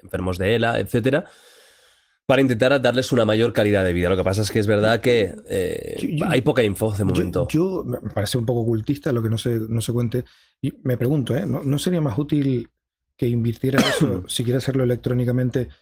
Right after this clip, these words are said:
Speaker 2: que inviertan que la per-, las personas con ela puedan volver a caminar en vez de controlar el pe-, el pensamiento? ¿O me parece que se está aprovechando la situación para desarrollar un chip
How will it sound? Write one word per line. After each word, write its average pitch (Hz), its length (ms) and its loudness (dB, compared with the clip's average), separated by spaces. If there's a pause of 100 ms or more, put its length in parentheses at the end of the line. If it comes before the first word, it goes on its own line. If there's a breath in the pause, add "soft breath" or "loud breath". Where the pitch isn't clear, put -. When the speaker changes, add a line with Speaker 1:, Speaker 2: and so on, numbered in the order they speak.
(200 soft breath)
Speaker 2:
que - 100 -4
inviertan 131 400 0
que 139 80 -2
la 131 100 0
per-, 120 220 -4
las 120 100 -2
personas 135 300 -2
con 131 160 -2
ela 131 180 0
puedan 131 320 -2
volver 127 220 2
a 127 60 -4
caminar 123 380 0
en 123 120 0
vez 123 100 0
de 131 100 0
controlar 123 320 0
el 123 60 -2
pe-, 127 80 -2
el 127 140 0
pensamiento? 147 640 0 (340 soft breath)
¿O 131 100 0
me 123 140 0
parece 123 300 0
que 131 80 -2
se - 100 -2
está 139 120 -4
aprovechando 131 440 0
la 123 80 0
situación 131 520 0
para 123 480 0 (340 soft breath)
desarrollar 120 480 0
un 120 140 0
chip - 260 -2